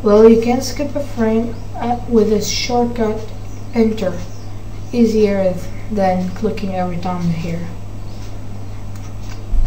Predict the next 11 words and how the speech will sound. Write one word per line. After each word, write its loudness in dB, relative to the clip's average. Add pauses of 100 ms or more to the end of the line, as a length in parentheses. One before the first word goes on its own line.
(320)
Here, 4 (220)
then 4
you 2
must 0
change -2
the -4
color -2 (100)
to, -8
like, 0 (380)
dark 4
blue. 0